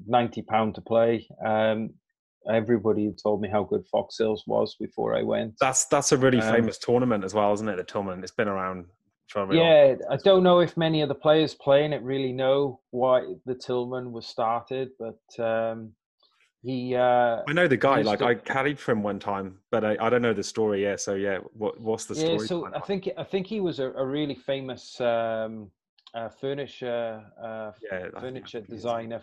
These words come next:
Speaker 1: for the, for the royal family and
Speaker 2: Oh,
Speaker 1: famous
Speaker 2: wow.
Speaker 1: people.
Speaker 2: Yeah.
Speaker 1: And he used to spend a fair bit of time in America, and, uh, during
Speaker 2: <clears throat>
Speaker 1: that time with the big ball, small ball.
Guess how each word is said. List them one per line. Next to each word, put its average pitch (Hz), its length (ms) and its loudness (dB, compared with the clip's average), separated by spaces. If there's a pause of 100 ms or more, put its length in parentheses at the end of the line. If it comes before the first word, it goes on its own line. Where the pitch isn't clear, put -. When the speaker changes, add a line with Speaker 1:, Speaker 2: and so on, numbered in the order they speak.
Speaker 1:
for 120 80 -6
the, 113 220 -8 (100)
for 123 80 -8
the 113 80 -8
royal 123 280 -2
family 123 480 -4
and 110 160 -16
Speaker 2:
Oh, 123 60 -4
Speaker 1:
famous 101 220 -2
Speaker 2:
wow. 101 80 -16
Speaker 1:
people. 123 420 -10 (440)
Speaker 2:
Yeah. 123 200 -2
Speaker 1:
And 120 160 -6
he 127 40 -8
used 131 140 -12
to 131 60 -12
spend 127 360 -6
a - 40 -8
fair 131 260 -2
bit 123 160 -8
of 110 120 -10
time 110 260 -8
in 110 60 -10
America, 113 640 -8
and, 113 380 -14
uh, 113 320 -8 (480)
during 131 240 -2
Speaker 2:
<clears throat> - 0 -
Speaker 1:
that 113 160 -10
time 120 300 -4
with 110 180 -10
the 113 240 -6 (100)
big 123 220 -6
ball, 117 180 -2
small 120 360 -6
ball. 104 340 -8